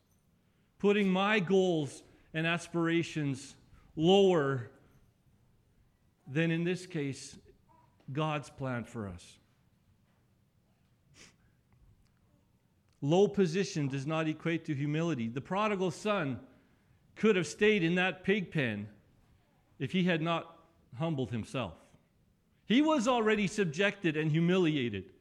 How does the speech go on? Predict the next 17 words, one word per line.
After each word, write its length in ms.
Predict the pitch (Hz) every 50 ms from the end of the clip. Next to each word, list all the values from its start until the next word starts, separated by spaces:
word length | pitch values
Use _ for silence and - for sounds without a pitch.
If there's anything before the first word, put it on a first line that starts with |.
| _ _ _ _ _ _ _ _ _ _ _ _
because 340 | 180 165 - 190 180 143 147
of 60 | 139
his 120 | 147 139
circumstances. 960 | - - 165 165 - 143 127 - - 139 127 107 - - 98 - - - - _ _ - _ _ - _ _ _ _ _ _ _
He 200 | - 196 269 311
was 180 | 285 240 175
already 480 | 220 240 233 220 214 220 220 196 202 196
in 80 | 185 175
a 60 | 165
low 200 | 160 175 190 190
position, 640 | 190 - 165 143 139 180 180 - - 120 98 82 - - _ _ _ _ _ _ - - - - _ _ _ _ _ _ _ _ _
but 120 | - 147
he 120 | 135 208 208
could 180 | - 226 202
have 80 | 156 147
stayed 440 | - - - 196 208 240 220 156 120
there 380 | 123 110 95 87 107 143 151